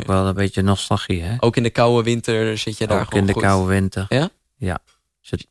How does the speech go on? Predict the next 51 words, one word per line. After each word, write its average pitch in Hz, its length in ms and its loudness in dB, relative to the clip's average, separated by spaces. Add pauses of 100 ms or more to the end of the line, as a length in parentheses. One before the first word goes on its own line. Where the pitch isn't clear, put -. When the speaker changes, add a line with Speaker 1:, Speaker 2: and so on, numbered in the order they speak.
Speaker 1:
Je 110 100 -6
zou 120 180 2
Speaker 2:
prima. 127 300 2
Speaker 1:
nooit, 123 100 -2
eh, 123 140 -4
je - 60 -6
zou 117 120 -2
nooit 131 160 0
in 120 100 0
een 110 60 2
huis 104 200 0
gaan 110 120 -8
zitten? 107 300 -8 (120)
Speaker 2:
Nee. 85 380 -2 (120)
Speaker 1:
Nee. 104 160 -4 (300)
Speaker 2:
Gaan, 127 260 0
sterker 127 460 -2
nog, 104 260 0
gaan 113 160 2
steeds 117 320 0
meer 104 180 2
mensen 104 360 0
in, 95 160 0
eh, 98 120 0 (140)
tiny 104 320 2
huisjes 107 480 0
wonen. 101 380 -4
Zijn - 220 -8
ook - 100 -8
op 87 80 -4
wielen. 92 340 0 (920)
Mensen - 280 2
willen 95 140 0
het 127 140 -2
allemaal 135 280 2
ook 113 180 0
zelf, 127 320 -4
hè? 139 220 -2
Ook - 180 -8
uit 101 120 -2
de - 60 -12
burgerbevolking. 92 760 -2
Die 90 100 -2
willen 85 160 0
allemaal 101 260 2
in 104 140 4
een 98 120 2
chalet 104 460 0
of 92 140 -6
een, 90 140 -2
eh, - 80 0